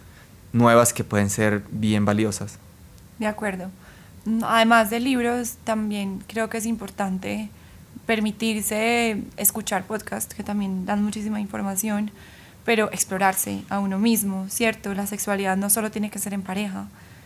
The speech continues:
Speaker 2: creo que también es muy válido la exploración propia.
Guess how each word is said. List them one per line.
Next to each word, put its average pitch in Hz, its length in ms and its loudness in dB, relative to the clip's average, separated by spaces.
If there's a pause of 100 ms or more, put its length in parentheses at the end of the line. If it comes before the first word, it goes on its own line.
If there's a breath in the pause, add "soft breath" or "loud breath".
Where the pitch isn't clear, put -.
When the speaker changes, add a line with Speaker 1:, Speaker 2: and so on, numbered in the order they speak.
(140 loud breath)
Speaker 2:
creo 196 220 -2
que 214 180 -4
también 196 360 -2
es 190 100 0
muy 208 260 0
válido 208 400 -2
la 196 60 -6
exploración 185 600 -6 (100)
propia. 214 480 -2